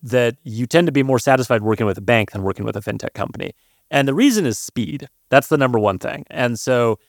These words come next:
fintech companies tend to w-, win because they offer a digital process. It's fast. It gives the money right away. And small business owners are kind of psychotic in that, like,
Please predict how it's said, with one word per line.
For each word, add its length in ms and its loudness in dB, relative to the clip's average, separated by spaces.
fintech 300 2
companies 320 0
tend 240 -2
to 80 0
w-, 260 -2
win 440 0
because 520 0
they 80 -2
offer 280 4
a 40 2
digital 380 2
process. 640 2
It's 200 -6
fast. 720 2
It 220 0
gives 460 0
the 140 2
money 420 2
right 340 2
away. 380 4
And 120 0
small 160 4
business 320 -2
owners 280 2
are 80 2
kind 220 0
of 240 -6
psychotic 680 0
in 180 -2
that, 80 0
like, 260 -2